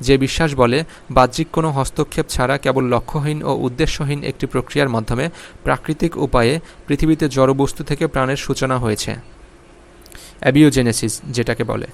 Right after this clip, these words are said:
এবং কালক্রমে প্রাকৃতিক নির্বাচন বা ন্যাচারাল সিলেকশন ও র‍্যান্ডম ভেরিয়েশনের মাধ্যমে এই বৈচিত্র্যময় প্রাণীজগৎ তৈরি হয়েছে।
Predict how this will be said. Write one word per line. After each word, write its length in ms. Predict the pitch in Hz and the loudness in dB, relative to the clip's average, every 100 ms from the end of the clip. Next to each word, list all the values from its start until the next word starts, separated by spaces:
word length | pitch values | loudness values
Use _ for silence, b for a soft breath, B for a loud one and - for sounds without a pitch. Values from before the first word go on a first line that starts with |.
| B B B | B B B
এবং 280 | 151 147 160 - | 4 4 2 0
কালক্রমে 420 | 156 156 180 143 | 2 2 2 0
প্রাকৃতিক 500 | - 156 - 160 160 | 0 -2 -2 -4 -2
নির্বাচন 460 | 143 131 127 147 156 | 0 0 0 -2 -2
বা 120 | 139 | -2
ন্যাচারাল 500 | 123 127 160 135 147 | 0 0 0 0 0
সিলেকশন 520 | - 127 131 - 151 151 | -2 -2 -2 -2 -4 0
ও 180 | 131 160 B B | 0 -2 B B
র‍্যান্ডম 360 | 127 131 147 160 | 2 4 4 2
ভেরিয়েশনের 500 | 135 131 143 165 156 | 2 2 0 0 -2
মাধ্যমে 420 | 127 123 139 127 | 0 -2 -2 -4
এই 240 | - 135 151 | -2 -2 0
বৈচিত্র্যময় 680 | 139 131 151 - 151 131 | 0 0 -2 -4 -2 0
প্রাণীজগৎ 500 | 131 131 127 131 156 - | 0 -2 0 0 -2 0
তৈরি 240 | 123 117 | 0 2
হয়েছে। 360 | 113 104 - | 0 -2 -4